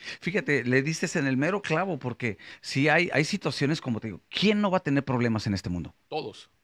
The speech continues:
Speaker 1: Ahorita, digo, fue, tuvo el nombre de pandemia, pero puede tener otro nombre.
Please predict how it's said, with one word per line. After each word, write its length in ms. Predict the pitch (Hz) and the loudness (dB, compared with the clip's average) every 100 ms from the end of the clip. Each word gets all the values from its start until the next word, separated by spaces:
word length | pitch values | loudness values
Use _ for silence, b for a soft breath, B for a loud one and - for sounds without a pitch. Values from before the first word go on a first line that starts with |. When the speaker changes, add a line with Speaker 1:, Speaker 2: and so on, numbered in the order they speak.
| _ _ _ _ _ - | _ _ _ _ _ -6
Speaker 1:
Ahorita, 680 | 92 113 151 185 190 208 - | 0 2 2 2 2 0 -2
digo, 420 | 110 110 120 135 104 | -18 0 2 4 2
fue, 640 | - 127 147 151 120 90 - | 2 4 6 6 4 -2 -2
tuvo 240 | 143 147 | 2 4
el 80 | 131 | 6
nombre 240 | 131 131 | 4 4
de 120 | 117 110 | 0 -2
pandemia, 520 | 104 101 131 160 170 | -2 2 2 2 -2
pero 180 | - 95 | -4 -4
puede 180 | - 127 | -2 0
tener 200 | 117 117 | 0 0
otro 200 | 110 90 | -2 -4
nombre. 360 | 92 87 - | -4 -6 -10